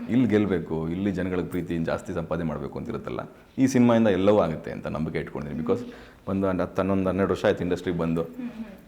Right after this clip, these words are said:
ಈ still ನಾವೇನೋ ಇನ್ನೂ ಮಾಡಿಲ್ಲ, ಮಾಡಿಲ್ಲ ಅನ್ನಿಸ್ತಾ ಇರುತ್ತಲ್ಲ, ಈ ಸಿನಿಮಾಯಿಂದ ಆಗುತ್ತೆ, ಎಲ್ಲವೂ ಆಗುತ್ತೆ ಅಂತ. Because ಅಷ್ಟೊಳ್ಳೆ ಸಿನಿಮಾ ಮಾಡಿದ್ದೀವಿ, ಎಲ್ಲರೂ ಅಷ್ಟು ಚೆನ್ನಾಗಿ ಆ್ಯಕ್ಟ್ ಮಾಡಿದ್ದಾರೆ. ಆ,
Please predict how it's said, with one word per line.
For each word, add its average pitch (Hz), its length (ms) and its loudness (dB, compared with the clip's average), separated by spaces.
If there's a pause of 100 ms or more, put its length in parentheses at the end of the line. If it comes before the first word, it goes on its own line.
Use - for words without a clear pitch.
(140)
ಈ 113 240 4
still 123 400 6
ನಾವೇನೋ 107 280 6
ಇನ್ನೂ 110 200 6
ಮಾಡಿಲ್ಲ, 101 340 6
ಮಾಡಿಲ್ಲ 95 300 4
ಅನ್ನಿಸ್ತಾ 85 260 0
ಇರುತ್ತಲ್ಲ, 82 400 -4
ಈ 160 160 0
ಸಿನಿಮಾಯಿಂದ 151 440 4
ಆಗುತ್ತೆ, 87 320 2
ಎಲ್ಲವೂ 110 300 6
ಆಗುತ್ತೆ 80 320 0
ಅಂತ. 71 180 -10
Because 117 340 -4
ಅಷ್ಟೊಳ್ಳೆ 131 340 4
ಸಿನಿಮಾ 113 220 4
ಮಾಡಿದ್ದೀವಿ, 82 520 0 (280)
ಎಲ್ಲರೂ 104 180 4
ಅಷ್ಟು 98 120 2
ಚೆನ್ನಾಗಿ 95 160 -2
ಆ್ಯಕ್ಟ್ 95 200 -4
ಮಾಡಿದ್ದಾರೆ. 78 340 -2
ಆ, - 840 -6